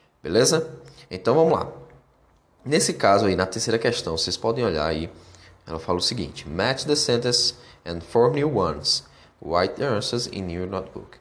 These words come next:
Então aí na página setenta e um, você tem o seguinte. Tem na letra A, B, C e D, tem as frases aí, também com o uso do with.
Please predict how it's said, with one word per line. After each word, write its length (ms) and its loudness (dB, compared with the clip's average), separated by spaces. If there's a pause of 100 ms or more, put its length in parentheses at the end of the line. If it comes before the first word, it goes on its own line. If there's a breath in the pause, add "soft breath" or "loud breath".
(120)
Então 120 -12
aí 100 -6
na 80 -4
página 240 -2
setenta 420 -4
e 80 2
um, 120 -2 (480 loud breath)
você 180 -6
tem 140 -2
o 40 0
seguinte. 520 -4 (680 loud breath)
Tem 460 6 (100)
na 140 4
letra 540 8
A, 40 6
B, 240 4
C 280 4
e 40 0
D, 220 4
tem 360 2 (100)
as 240 2
frases 560 4
aí, 220 4
também 360 0
com 220 0
o 180 0
uso 260 2
do 160 2 (100)
with. 360 0